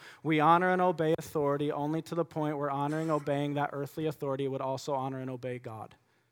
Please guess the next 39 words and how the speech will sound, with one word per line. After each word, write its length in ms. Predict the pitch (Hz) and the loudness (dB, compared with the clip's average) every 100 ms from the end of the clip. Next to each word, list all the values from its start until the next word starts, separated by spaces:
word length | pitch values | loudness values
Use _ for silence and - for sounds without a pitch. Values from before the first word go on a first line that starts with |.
| _ _ _ _ _ _ _ _ 147 | _ _ _ _ _ _ _ _ -4
At 140 | 156 | 0
the 100 | 151 | -2
point 360 | - 165 180 185 | 2 2 4 4
that 120 | 175 | 4
an 100 | 170 | 4
earthly 340 | 165 165 180 | 2 2 2
authority 400 | 175 175 151 151 | 2 4 2 4
is 120 | 151 | 4
asking 380 | 147 147 - 175 | 4 4 2 -4
us 100 | 165 | -4
to 100 | - | -4
do 140 | 151 151 | -6 -4
something 420 | - 165 175 160 | -2 -4 -2 -2
that 160 | 147 | -2
dishonors 500 | 147 151 165 165 175 | -2 -2 0 0 -2
God, 260 | - 139 139 | -2 0 0
we 100 | 135 | -4
stop. 480 | - 143 127 - _ _ _ _ _ _ _ _ _ _ _ _ _ _ _ _ _ _ _ _ _ _ _ _ _ _ _ | -6 -6 -6 -8 _ _ _ _ _ _ _ _ _ _ _ _ _ _ _ _ _ _ _ _ _ _ _ _ _ _ _
We 140 | 131 143 | 0 2
answer 260 | 143 156 | 2 2
to 80 | 143 | 2
a 80 | 131 | 2
higher 300 | 135 131 131 | 2 0 -2
authority. 520 | 123 131 120 113 131 - _ _ _ _ _ - | -4 -6 -6 -8 -12 -18 _ _ _ _ _ -14
So 140 | - | 2
you 60 | 175 | 4
don't 160 | 175 160 | 4 6
lie 280 | 160 175 | 8 8
to 100 | 185 | 6
cover 440 | 170 185 175 175 160 | 2 2 4 4 8
up 360 | 165 180 - | 8 6 2
something 500 | - 170 160 170 170 | -4 0 0 2 2
that 100 | 156 | 4
a 60 | 151 | 2
superior 720 | - 151 - 165 165 170 170 | 0 -4 0 2 4 4 4
at 220 | - 156 | 2 -2
work 360 | 156 160 170 - | 0 2 2 -2
has 180 | 160 135 | -8 -4
done, 420 | 156 160 196 | 0 2 0